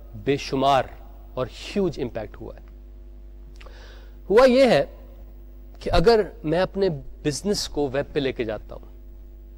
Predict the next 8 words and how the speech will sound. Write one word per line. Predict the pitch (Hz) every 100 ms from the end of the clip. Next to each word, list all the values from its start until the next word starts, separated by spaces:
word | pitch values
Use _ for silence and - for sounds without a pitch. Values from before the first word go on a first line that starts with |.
| - - - - - - - - - - - -
और | 170 165 - -
कोई | 220 254
साहब | - 151 156 - 160
जिनको | 214 233
मैं | 233
नहीं | 214 247
जानता | 214 143 - - - - - - - - - - -
वो | 117 143